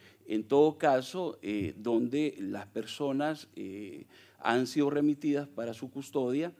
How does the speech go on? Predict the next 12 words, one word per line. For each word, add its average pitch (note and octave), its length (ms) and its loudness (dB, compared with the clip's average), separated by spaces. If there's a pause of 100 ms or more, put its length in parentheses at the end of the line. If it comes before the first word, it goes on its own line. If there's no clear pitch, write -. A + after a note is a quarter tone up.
(300)
que B2 100 2
han A2+ 80 6
sido B2+ 280 2
lugares A2+ 340 2
oficiales, C#3+ 800 -4
que G2+ 140 -10
se A#2 120 -6
han A2+ 120 -2
seguido C3+ 260 0
los C#3+ 120 -4
procedimientos D3 640 0
adecuados D3+ 600 2